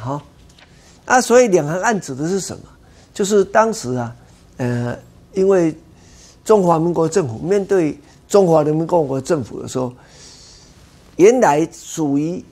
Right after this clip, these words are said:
国营的航空公司啊，哈，那有飞机就停到了香港。啊，停到香港的时候，那么，呃，中华民国政府担心这些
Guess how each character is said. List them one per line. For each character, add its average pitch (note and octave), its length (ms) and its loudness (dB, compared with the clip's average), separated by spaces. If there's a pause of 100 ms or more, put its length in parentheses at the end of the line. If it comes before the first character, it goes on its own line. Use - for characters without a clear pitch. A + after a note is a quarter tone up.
(400)
国 A3+ 340 6
营 D3 380 -6
的 D#3+ 100 -6
航 B2+ 220 -10
空 F3 160 -2
公 F3 180 2
司 E3 220 -4
啊， B2+ 140 -6 (540)
哈， B2 260 -6 (240)
那 E3+ 100 0 (100)
有 C#3 140 -2
飞 F#3 260 6
机 E3 200 -6
就 D#3 200 -4 (380)
停 B2+ 300 -4
到 C3 180 2
了 A#2 120 -4
香 B2 320 -2
港。 - 140 -12 (1040)
啊， - 80 -4
停 C4 160 0
到 C#4 140 4
香 C4 260 2
港 D3 180 -2
的 D#3+ 60 -6
时 E3 80 -4
候， F#3+ 180 0
那 F3+ 120 -2
么， D3+ 300 -2 (680)
呃， C3+ 340 4 (2250)
中 A#3 140 2
华 A#3+ 60 4
民 A3+ 80 2
国 G3+ 100 4
政 G3 180 2
府 - 80 -10
担 A3 240 2
心 G#3 320 -6 (720)
这 A#3+ 100 0
些 A3 300 6